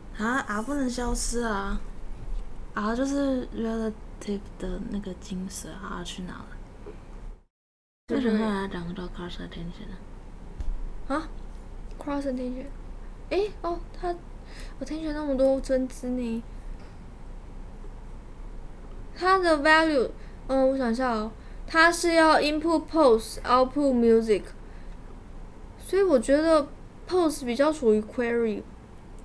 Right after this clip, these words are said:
Speaker 2: 可是pose它放在偏value的地方。attention，他要看，哦，
Speaker 1: Multi-head attention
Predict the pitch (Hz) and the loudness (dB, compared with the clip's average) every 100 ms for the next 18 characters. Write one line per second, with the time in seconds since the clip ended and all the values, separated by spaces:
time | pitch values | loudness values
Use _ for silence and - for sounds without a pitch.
0 | - - 247 302 - 320 262 254 247 262 | -12 -8 -6 -6 0 0 2 0 -2 -2
1 | 254 247 233 - 240 233 226 220 220 214 | 0 0 -2 -4 -4 -2 0 0 0 0
2 | - 220 220 - 254 - - - - - | -4 -8 -8 -12 -12 -14 -14 -12 -14 -14
3 | - - - - - - - 247 247 302 | -16 -16 -18 -18 -18 -16 0 0 2 0
4 | 339 349 311 220 - - - - - - | 0 2 2 2 -2 -14 -16 -16 -16 -8
5 | - 339 339 349 330 302 - 339 302 269 | 4 8 8 8 6 4 0 2 4 2
6 | - - - - - - - - 320 370 | 0 -10 -16 -16 -16 -18 -16 4 6 8
7 | 415 - - - - - - - - - | 4 -2 -16 -14 -14 -14 -14 -14 -14 -14
8 | - - - - - - - - 262 262 | -16 -14 -14 -14 -16 -16 -16 -10 0 2
9 | 269 262 262 247 233 240 226 214 208 208 | 2 2 2 0 0 -2 -2 -2 -6 -4
10 | 214 202 202 202 190 | -2 0 0 -2 -4